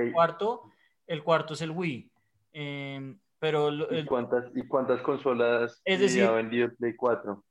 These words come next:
Speaker 2: es decir, el que más, el que más ha vendido, en, en verdad el segundo era el, el Nintendo D S y después el Game Boy Color o el Game Boy.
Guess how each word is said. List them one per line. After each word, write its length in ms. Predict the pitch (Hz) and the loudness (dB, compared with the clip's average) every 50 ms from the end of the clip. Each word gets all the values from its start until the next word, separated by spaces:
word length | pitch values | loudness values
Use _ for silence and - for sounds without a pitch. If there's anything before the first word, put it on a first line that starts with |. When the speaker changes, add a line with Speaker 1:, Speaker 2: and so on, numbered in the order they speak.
| _ _ | _ _
Speaker 2:
es 140 | 180 190 190 | -2 0 2
decir, 260 | 196 175 175 196 190 202 | 2 2 2 0 2 0
el 120 | 190 - | -2 -2
que 120 | - 190 180 | -2 -2 2
más, 260 | 185 196 196 190 - | 2 2 2 2 0
el 140 | 214 185 - | -2 -2 -2
que 100 | 190 185 | -2 0
más 220 | 190 196 190 190 | 2 2 2 4
ha 80 | 208 226 | 2 2
vendido, 600 | 247 254 247 240 247 254 247 247 254 247 254 - - | 2 0 -2 -2 0 4 6 8 8 6 4 0 -4
en, 200 | 214 214 202 - | -6 -6 -6 -4
en 140 | 196 185 180 | -2 0 0
verdad 240 | 180 170 170 165 | 2 2 4 2
el 160 | 175 180 202 202 | 2 0 -2 -2
segundo 420 | - 233 226 233 233 226 208 226 | -2 -2 -2 0 -2 0 2 2
era 140 | - 226 220 | 4 4 4
el, 340 | 226 226 220 214 220 208 - | 4 4 2 -2 -6 -10 -8
el 200 | - 202 202 202 | -6 -2 0 0
Nintendo 480 | 196 190 180 175 170 160 160 175 190 202 | 0 0 -2 -2 -4 -2 -2 0 0 2
D 220 | 208 202 208 214 | 2 2 2 2
S 180 | 208 202 226 254 247 214 | 2 0 0 -2 -2 -2
y 100 | 214 202 185 | -2 -4 -6
después 300 | 165 151 - - 156 147 | -6 -6 -8 -8 -8 -6
el 120 | 175 165 156 | -6 -6 -4
Game 240 | 180 190 196 190 | -4 -2 -2 -2
Boy 160 | 170 190 180 - | -4 -4 -6 -4
Color 400 | - 196 196 175 143 127 120 123 | -2 0 0 0 0 -2 -4 -6
o 120 | 127 135 | -8 -10
el 100 | 135 131 | -8 -4
Game 240 | 147 170 165 160 143 | -2 -2 -2 -2 -4
Boy. 220 | 123 110 113 - | -8 -10 -12 -14